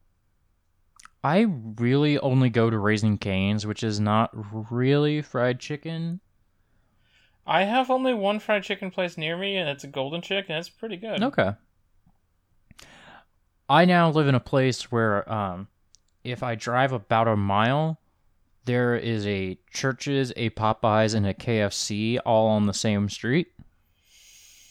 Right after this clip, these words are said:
Speaker 2: Mm, of those, I would say Popeyes, I think.
Speaker 1: Okay. Okay.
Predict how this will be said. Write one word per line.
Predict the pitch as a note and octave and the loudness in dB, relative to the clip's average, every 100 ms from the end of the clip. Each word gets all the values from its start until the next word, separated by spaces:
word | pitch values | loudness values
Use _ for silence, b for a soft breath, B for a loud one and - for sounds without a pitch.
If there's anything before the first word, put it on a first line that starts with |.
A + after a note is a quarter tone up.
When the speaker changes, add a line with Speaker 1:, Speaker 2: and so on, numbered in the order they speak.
| b _ | b _
Speaker 2:
Mm, | D#3 E3+ E3+ E3+ - | -10 -10 -10 -8 -2
of | F3+ F3 | -2 0
those, | G#3 G3+ | 0 2
I | G3 | 0
would | G3+ | 0
say | G#3+ F#3+ | -4 -2
Popeyes, | F#3 F#3+ E3 B2 A#2+ | -2 0 0 -2 -6
I | C3 | -8
think. | C3 A#2+ | -8 -4
Speaker 1:
Okay. | A#2+ A#2 G2 - _ _ _ _ - | -2 -2 -4 -6 _ _ _ _ -10
Okay. | C3 A#2+ | -6 -6